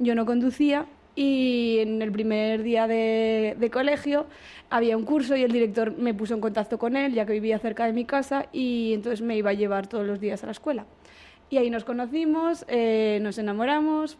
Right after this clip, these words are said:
yo me que-, decidí quedarme, y al cabo del tiempo nos casamos, tuvimos un bebé, y cuando Adam vino a Egea, eh, en Semana Santa,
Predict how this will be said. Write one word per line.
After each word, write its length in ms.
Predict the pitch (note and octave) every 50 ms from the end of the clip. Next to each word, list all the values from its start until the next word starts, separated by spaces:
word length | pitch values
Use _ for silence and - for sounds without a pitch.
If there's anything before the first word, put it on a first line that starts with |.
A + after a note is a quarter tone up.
| - -
yo 160 | - A3+ A3+
me 160 | A3+ A3+ G#3+
que-, 120 | G3 A3 A#3
decidí 340 | A#3 A3+ G#3 A3+ G#3+ G#3+ G#3
quedarme, 480 | B3+ C4 C#4+ D4+ D4+ D4+ D4+ D#4 D#4+ D#4 - - - - - - - - - _ _ - - - -
y 840 | - D4 C#4+ C#4 C#4 C4+ C4 B3+ B3 A#3+ A#3+ A#3 A#3 A3 A3 A3 G#3+ G#3
al 120 | G3+ G3+
cabo 140 | - G#3+ G#3
del 120 | G#3 G3+
tiempo 200 | A3 G#3 G3+ G#3
nos 160 | G#3 G#3+ G#3 -
casamos, 520 | - A#3+ A#3 - D4 D4 D4 D4+ C#4+ D4
tuvimos 340 | - B3 A#3 A3+ A3+ A3 A#3
un 100 | B3+ B3
bebé, 340 | B3+ C4+ C#4 D4+ D#4+ F4 - - - - - - - - - - - - - _ - - _ - - - _
y 800 | D#4 D4 C#4+ C#4 C4+ C4 C4 B3+ B3 A#3+ A#3 A3+ A3+ A3 G#3+ G3 G#3
cuando 360 | - A#3 A3+ A3 A3 G#3+ G#3
Adam 280 | G#3 G#3 - A3+ A3+ A3+
vino 260 | A#3 A#3 A#3 A#3 A#3
a 60 | A3+
Egea, 520 | A3+ - C#4 C4+ C4+ B3+ A#3+ A3 - - - - _
eh, 640 | - A3 A3 G#3+ G#3+ G#3 G#3 G3+ G#3 G#3 G#3+ A3+ A#3 - _ _ _ - _
en 120 | - A#3+ G3+
Semana 280 | - G#3+ G#3 G3+ G3+
Santa, 340 | G#3 C4 C#4 D4 A#3+ A#3 F#4